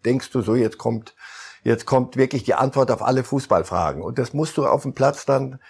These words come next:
noch mal hinkriegen. Auch Haaland, den wir so, so, jetzt, dann kommt einmal Süle und Upamecano, sagen mal, „Nee, heute mal nicht.“ So, und dann tritt er Luftlöcher für die. Und wir sagen, „Was ist denn los? Wo ist der Glanz von Haaland?“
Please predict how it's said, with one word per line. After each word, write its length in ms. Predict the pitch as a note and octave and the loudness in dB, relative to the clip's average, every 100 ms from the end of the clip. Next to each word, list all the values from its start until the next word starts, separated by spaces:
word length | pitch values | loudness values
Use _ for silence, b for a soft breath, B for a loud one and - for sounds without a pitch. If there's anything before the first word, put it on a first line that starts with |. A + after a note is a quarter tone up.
| b b | b b
noch 240 | A#2+ C3+ | 2 2
mal 300 | C#3 C#3+ C3+ - | 6 4 4 2
hinkriegen. 560 | D3+ F#3+ - A#2+ F#2+ | -2 -2 -2 -2 0
Auch 180 | D#3+ C3 | 0 4
Haaland, 460 | C3 E3+ C#3+ G2+ A#2+ | 4 6 6 4 0
den 160 | B2 | 2
wir 180 | C3 B2+ | 2 4
so, 220 | C#3+ D#3+ | 4 2
so, 280 | B2+ D3 - | 2 0 0
jetzt, 360 | A#2+ D#3 D#3 C#3+ | -2 -4 0 -2
dann 80 | |
kommt 200 | C#3 D3 | 2 2
einmal 260 | G2+ C#3 C3 | 2 2 2
Süle 280 | B2+ E3 E3 | 2 2 2
und 80 | A#2 | 2
Upamecano, 640 | A#2+ B2 B2 B2 C#3+ D3 | 0 2 2 0 2 2
sagen 220 | B2+ C3 | 2 2
mal, 140 | C3+ C3+ | 2 2
„Nee, 160 | C#3+ | 2
heute 220 | B2+ D3 | 2 2
mal 100 | C#3 | 2
nicht.“ 320 | B2+ E3 - B B B B - | 2 -2 -4 B B B B 0
So, 260 | C3 - | 4 4
und 140 | G2+ B2 | 4 2
dann 180 | C3+ | 2
tritt 200 | - C#3+ | 0 2
er 60 | D3+ | 4
Luftlöcher 520 | E3+ F3+ C#3 G#2+ G2+ | 2 2 0 2 0
für 400 | - - - A2+ | -2 -12 -12 -6
die. 100 | G#2+ | -4
Und 200 | F#2+ A2+ | -2 0
wir 160 | C#3 C#3+ | 2 4
sagen, 260 | C3 C3+ | 4 4
„Was 80 | B2 | 2
ist 80 | A2 | 0
denn 60 | A2+ | 2
los? 280 | C#3+ G3 | 2 2
Wo 80 | B2 | 2
ist 140 | A#2+ B2+ | 0 0
der 60 | |
Glanz 260 | A#2 B2 - | 2 2 2
von 200 | A#2+ A2 | 0 2
Haaland?“ 360 | A2+ A2 - | 4 2 0